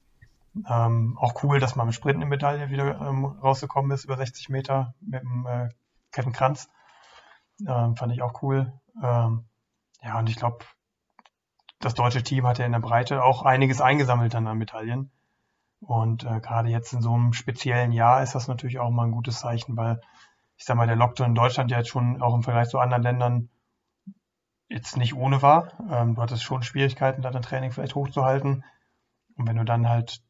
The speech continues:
die, ähm, einige Medaillen da einsammelst, dann ist es natürlich schon schön. Ähm, auch jetzt, sag ich mal, über achthundert Meter, Christoph Kessler hat super gekämpft, fand ich immer gut, wie er,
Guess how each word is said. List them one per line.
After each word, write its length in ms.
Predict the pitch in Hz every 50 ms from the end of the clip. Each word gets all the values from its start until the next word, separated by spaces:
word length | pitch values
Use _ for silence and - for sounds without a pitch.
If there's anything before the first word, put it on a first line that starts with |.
| _ _ - -
die, 60 | -
ähm, 480 | - - - 117 113 113 117 123 - -
einige 280 | - 123 123 120 120 117
Medaillen 360 | 113 113 120 117 120 120 117
da 100 | 117 120
einsammelst, 600 | 117 120 123 123 127 127 135 139 135 135 - -
dann 120 | 131 120 120
ist 140 | 117 120 123
es 100 | 113 -
natürlich 300 | 123 117 - 127 120 113
schon 180 | - 135 123 117
schön. 360 | - 131 127 120 113 120 - _ _ _ _ _ _ _ _ _ _ _ _ _ _ _
Ähm, 520 | 208 165 120 113 110 110 107 110 113 120 - _ _ _ _ _ _ _ _ _ _ _ _
auch 260 | - 123 113 110 -
jetzt, 280 | - 131 120 117 - -
sag 140 | - 120 113
ich 60 | 113
mal, 120 | 120 117
über 180 | 113 117 117 -
achthundert 320 | 113 - - - 127 120
Meter, 540 | 117 123 120 - 127 123 123 123 120 120 120 - _ _ _ _ _ -
Christoph 300 | - - 120 - - -
Kessler 360 | - 139 135 - 143 127 127
hat 80 | 123
super 220 | 120 - - 127 123
gekämpft, 440 | 120 117 - 131 123 123 123 113 -
fand 180 | - 120 123 117
ich 100 | 117 -
immer 120 | 120 117
gut, 260 | 117 123 120 120 -
wie 60 | 131
er, 220 | 120 120 117 113